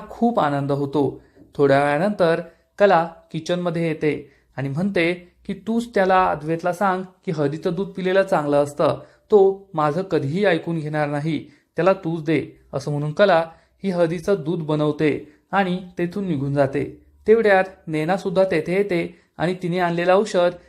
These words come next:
एका दुधाच्या ग्लासामध्ये टाकते आणि फोनवर बोलण्याच्या नादात तेथून निघून जाते. त्यानंतर अद्वैत हेच दूध पितो,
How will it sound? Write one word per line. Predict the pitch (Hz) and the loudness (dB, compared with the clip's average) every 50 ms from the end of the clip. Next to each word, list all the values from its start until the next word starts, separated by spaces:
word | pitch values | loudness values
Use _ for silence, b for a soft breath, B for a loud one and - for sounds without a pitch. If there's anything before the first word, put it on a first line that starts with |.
| b b _ | b b _
एका | 156 156 180 180 | -4 0 0 0
दुधाच्या | 175 160 160 156 165 160 160 196 190 | 0 -2 -4 -4 -4 -2 0 0 0
ग्लासामध्ये | 175 151 147 147 - 175 160 165 170 175 | 0 0 0 0 -2 -4 -4 -2 -2 -2
टाकते | 165 185 190 190 190 - 185 170 175 190 B B B B B - | 0 -2 -2 -2 -4 -4 -2 -2 -2 -4 B B B B B -4
आणि | 151 170 196 190 190 - | -2 0 0 -2 -4 -2
फोनवर | - 160 160 160 175 185 185 | 0 0 2 2 2 0 0
बोलण्याच्या | 170 165 165 165 170 175 175 185 | 0 0 0 2 0 0 -2 0
नादात | 196 208 202 190 175 175 175 175 - - - _ - | 0 2 4 4 2 2 0 -2 -8 -16 -14 _ -6
तेथून | 175 180 175 190 202 190 175 | -6 -6 -4 -6 -6 -4 -4
निघून | 143 127 131 147 156 156 | -4 -4 -4 -6 -6 -2
जाते. | 151 147 143 143 156 151 143 - B B B B B B _ _ | -2 -2 0 0 0 0 0 0 B B B B B B _ _
त्यानंतर | 151 147 143 143 143 135 143 - | -2 0 0 0 -2 -2 -2 0
अद्वैत | - - 202 185 185 180 175 175 175 B B B B _ _ | 2 2 2 2 2 2 2 2 0 B B B B _ _
हेच | - 160 180 220 202 160 | 0 2 4 4 4 0
दूध | 165 190 180 - - | -2 -4 -6 -6 -6
पितो, | - 165 160 - 165 147 135 - - _ | -6 -6 -2 -2 0 -2 -2 -4 -8 _